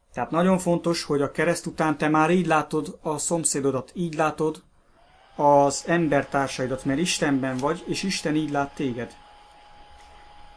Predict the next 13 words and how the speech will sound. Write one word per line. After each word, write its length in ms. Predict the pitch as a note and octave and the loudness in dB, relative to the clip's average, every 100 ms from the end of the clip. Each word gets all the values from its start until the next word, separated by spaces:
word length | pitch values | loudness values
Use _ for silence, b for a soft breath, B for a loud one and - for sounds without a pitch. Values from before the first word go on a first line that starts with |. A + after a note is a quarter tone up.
| - - | -20 -8
Tehát 160 | C#3 - | -6 -2
itt 200 | G#3+ F3+ | 0 2
nem 220 | F#3 G#3 F3 | 4 4 8
vádolja 520 | F3 D#3+ D3 C#3+ C#3 | 8 8 4 2 2
Pál, 300 | - B2+ A#2+ | 0 -2 -2
ugye? 220 | B2+ D3+ | -4 -4
A 200 | E3 - | -2 -2
kegyelem 380 | E3 D#3+ E3 D3+ | 0 2 4 4
nem 220 | D#3 C3+ | 2 2
vádol, 360 | C#3 C#3+ C#3+ C#3 | 2 2 2 0
hanem 220 | C#3+ C#3 | 0 0
igazzá 500 | C#3+ C3+ A#2+ B2+ B2 | 0 -2 -4 -8 -8
tesz. 420 | C#3 - - - | -8 -8 -10 -12